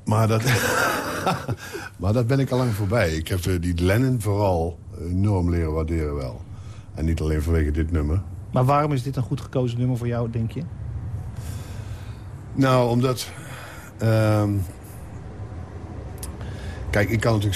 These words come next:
Speaker 1: zeggen, het is muzikaal geweldig. Het is een mooi arrangement, het is een mooie tekst, een mooie stem, mooie dingen. Maar to be a working class hero is, is, is, is werkelijk iets geweldigs. Als je iets voor mensen kunt betekenen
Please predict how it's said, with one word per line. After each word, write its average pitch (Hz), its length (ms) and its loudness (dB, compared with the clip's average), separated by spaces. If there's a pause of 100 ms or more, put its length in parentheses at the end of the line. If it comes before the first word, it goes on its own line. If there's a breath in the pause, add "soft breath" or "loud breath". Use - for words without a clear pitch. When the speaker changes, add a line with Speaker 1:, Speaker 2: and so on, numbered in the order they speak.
Speaker 1:
zeggen, 98 140 2
het 95 80 0
is - 300 -4
muzikaal 92 580 4
geweldig. 90 380 2
Het 82 100 -2
is 80 60 -2
een 85 100 0
mooi 95 240 4
arrangement, 90 500 2
het 85 100 0
is 82 80 -2
een 85 80 0
mooie 95 300 4
tekst, 85 280 -2
een 90 80 2
mooie 92 260 2
stem, 82 320 -2
mooie 85 420 2
dingen. 82 260 0 (720 loud breath)
Maar 85 340 2 (500)
to 98 100 2
be 110 240 6
a - 20 4
working 101 400 2
class 90 320 0
hero 87 500 0
is, 82 260 -4
is, - 260 -6 (120)
is, - 280 -6
is 90 220 0
werkelijk 82 580 0 (300)
iets 87 160 -2
geweldigs. 78 640 -2 (400)
Als 82 180 -2
je 85 280 4 (840 loud breath)
iets 120 180 2
voor 95 140 2
mensen 120 300 2
kunt 95 200 2
betekenen 143 720 0